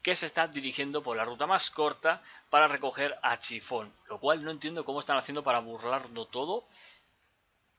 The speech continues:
Así como sí, que todo se está jodiendo y que les están yendo las cosas bien ahora mismo a los demás.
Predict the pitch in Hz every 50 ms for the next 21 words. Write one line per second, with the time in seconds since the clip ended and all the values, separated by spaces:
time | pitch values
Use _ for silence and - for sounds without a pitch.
0 | _ _ _ _ _ _ _ _ _ _ - - 135 135 - 160 147 147 139 127
1 | 117 - - 117 107 - 120 113 135 143 151 151 147 127 - - 151 147 - -
2 | - 123 123 143 143 165 160 165 160 165 156 - 123 117 117 - 117 - 135 131
3 | 135 139 135 123 113 - 123 117 120 113 131 127 120 120 120 120 113 113 110 110
4 | - 117 113 110 110 110 110 110 104 101 -